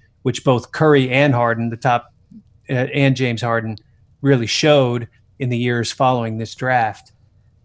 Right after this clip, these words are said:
But as, as an offensive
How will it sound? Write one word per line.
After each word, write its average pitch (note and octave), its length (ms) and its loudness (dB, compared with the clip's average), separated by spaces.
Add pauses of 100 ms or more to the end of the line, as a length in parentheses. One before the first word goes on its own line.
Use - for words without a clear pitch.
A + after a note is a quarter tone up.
(1040)
But A#2+ 360 -2 (280)
as, C3+ 400 0
as B2+ 220 0
an B2 120 0
offensive B2+ 1000 2